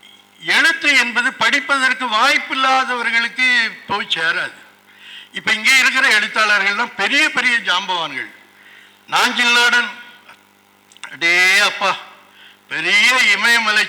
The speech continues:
சிகரம். அடுத்தாப்புல என்னுடைய அன்பு தம்பி ஜோடி குரூஸ், அவர் எழுத்தாளர்களிடையே பத்மஸ்ரீ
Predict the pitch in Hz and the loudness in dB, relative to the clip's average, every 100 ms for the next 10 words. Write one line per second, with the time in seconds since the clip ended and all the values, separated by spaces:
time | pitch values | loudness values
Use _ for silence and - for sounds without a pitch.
0 | - 185 190 185 - - - _ _ - | -2 -2 -2 -4 -8 -20 -20 _ _ -20
1 | - - - 156 208 220 214 226 - 220 | -20 -16 -4 -4 0 0 2 2 2 0
2 | 220 202 180 226 247 220 226 226 208 160 | 0 2 2 0 -4 -2 -2 0 -2 -2
3 | 196 220 254 247 190 208 254 262 - - | 0 0 2 0 0 -2 0 2 0 -2
4 | - - _ _ _ 50 50 50 50 _ | -12 -20 _ _ _ _ _ _ _ _
5 | _ _ _ _ _ _ - 123 196 240 | _ _ _ _ _ _ -4 -2 0 2
6 | 240 269 240 277 277 269 262 254 247 240 | 2 2 2 0 0 2 2 2 0 2
7 | 247 247 254 240 202 175 143 127 - - | 2 2 2 2 2 0 -4 -10 -18 -20
8 | _ _ _ _ - 180 - 262 254 240 | _ _ _ _ -4 -4 -4 -4 -2 0